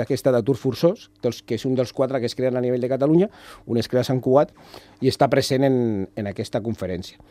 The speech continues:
La conferència demana la reducció de la jornada laboral per repartir la feina.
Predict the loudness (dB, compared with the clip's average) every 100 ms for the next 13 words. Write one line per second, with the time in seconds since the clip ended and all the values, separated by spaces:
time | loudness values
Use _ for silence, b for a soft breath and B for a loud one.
0 | b b b 0 0 2 6 8 8 8
1 | 8 8 6 2 4 8 8 8 6 6
2 | 6 6 6 4 4 2 2 0 -2 0
3 | 0 -2